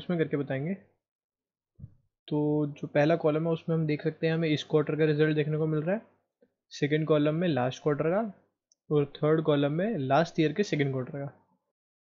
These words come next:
सबसे पहले हम बात करते हैं company के revenue from operations की। तो इस quarter में company का जो रेवेन्यू generate हुआ है वो है फ़ाइव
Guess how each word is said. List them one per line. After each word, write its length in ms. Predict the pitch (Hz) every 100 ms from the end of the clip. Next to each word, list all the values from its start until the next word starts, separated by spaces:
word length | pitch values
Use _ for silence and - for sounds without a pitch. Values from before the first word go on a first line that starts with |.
| _ _
सबसे 280 | 147 - 165
पहले 240 | 160 151
हम 100 | 156
बात 180 | 151 143
करते 200 | 156 147
हैं 60 | 160
company 300 | 151 143 156
के 100 | 160
revenue 360 | 143 143 143 151
from 200 | 156 147
operations 460 | 139 135 165 175 -
की। 140 | 220
तो 840 | - _ _ _ _ _ _ - 156
इस 100 | -
quarter 280 | 156 156
में 120 | 156 160
company 360 | 151 156 165
का 80 | 160
जो 120 | 160
रेवेन्यू 380 | 170 147 147 156
generate 380 | 156 151 151 151
हुआ 160 | 147 165
है 60 |
वो 180 | 156 143
है 120 | 170
फ़ाइव 280 | - 143 147